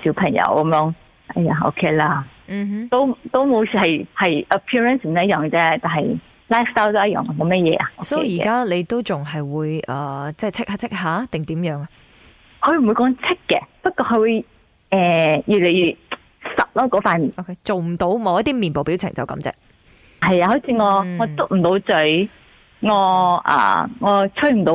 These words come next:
Speaker 1: 口哨。
Speaker 2: 哦，
Speaker 1: 啊，
Speaker 2: OK，
Speaker 1: 咁，
Speaker 2: OK。
Speaker 1: 咁，something like that 咯。
Speaker 2: 明白。
Speaker 1: 其實我問過幾個醫生，幾個醫師，佢哋都講其實好，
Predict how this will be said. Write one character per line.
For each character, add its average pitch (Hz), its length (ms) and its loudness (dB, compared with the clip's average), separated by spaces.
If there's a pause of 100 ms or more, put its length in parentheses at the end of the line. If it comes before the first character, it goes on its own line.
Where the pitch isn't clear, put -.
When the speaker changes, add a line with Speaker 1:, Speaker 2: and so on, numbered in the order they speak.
Speaker 1:
口 175 400 0
哨。 156 380 2 (380)
Speaker 2:
哦， 185 880 -6
Speaker 1:
啊， 185 120 0
Speaker 2:
OK， 156 120 -4
Speaker 1:
咁， 175 120 -2
Speaker 2:
OK。 165 120 -2
Speaker 1:
咁， 190 200 0 (140)
something 202 220 2
like - 220 -2
that - 180 0
咯。 170 80 -2
Speaker 2:
明 143 120 -8
白。 131 180 -8 (480)
Speaker 1:
其 214 80 0
實 147 140 0
我 165 100 2
問 180 140 2
過 185 120 2
幾 220 120 0
個 226 120 0
醫 220 240 -2
生， 226 200 2
幾 190 80 0
個 170 100 0
醫 196 260 0 (100)
師， 196 280 2 (260)
佢 214 140 2
哋 170 160 0
都 214 140 0
講 180 280 0
其 185 100 -2
實 185 140 0
好， 196 320 -2